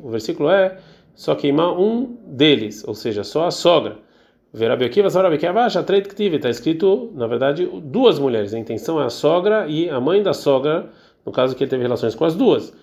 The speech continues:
Então, Shapir, realmente dá pra entender porque a nossa Mishnah não trouxe esse caso. Ele é Rav de Amar, o segundo Rav que fala, Hamotó, Lehar, Mitai, Kabeinaihu,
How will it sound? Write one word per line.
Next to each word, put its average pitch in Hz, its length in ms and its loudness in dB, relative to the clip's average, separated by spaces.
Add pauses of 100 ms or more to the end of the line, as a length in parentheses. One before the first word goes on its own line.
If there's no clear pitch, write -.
(340)
Então, 113 160 -6
Shapir, 196 340 2
realmente 123 380 -2
dá 143 80 -2
pra 143 120 -2
entender 180 720 0
porque - 200 -8
a 156 40 0
nossa 151 200 0
Mishnah 139 300 -2
não 139 100 0
trouxe 127 240 -2
esse 131 160 -6
caso. 127 300 0 (340)
Ele 180 100 4
é 190 60 8
Rav 151 180 4
de 131 60 -2
Amar, 120 260 0
o 143 60 0
segundo 165 220 -4
Rav 151 120 0
que 127 120 -10
fala, 143 200 0
Hamotó, 120 400 0
Lehar, 139 320 2
Mitai, 135 380 2
Kabeinaihu, 131 680 0